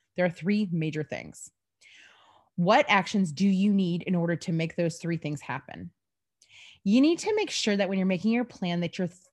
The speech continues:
talking about, thinking in terms of, like, mental and physical breaks.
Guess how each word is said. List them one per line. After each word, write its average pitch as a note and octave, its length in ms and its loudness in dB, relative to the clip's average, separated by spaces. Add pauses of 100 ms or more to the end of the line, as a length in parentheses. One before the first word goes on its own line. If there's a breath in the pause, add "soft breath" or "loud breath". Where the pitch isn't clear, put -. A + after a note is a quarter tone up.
talking D4 520 -4
about, G3 380 0 (400)
thinking C4+ 380 2
in G#3+ 80 2
terms F#3 340 0
of, E3+ 200 -4
like, E3 160 -2
mental F#3 460 0
and F3 200 -4
physical D#3+ 440 -6
breaks. - 600 -10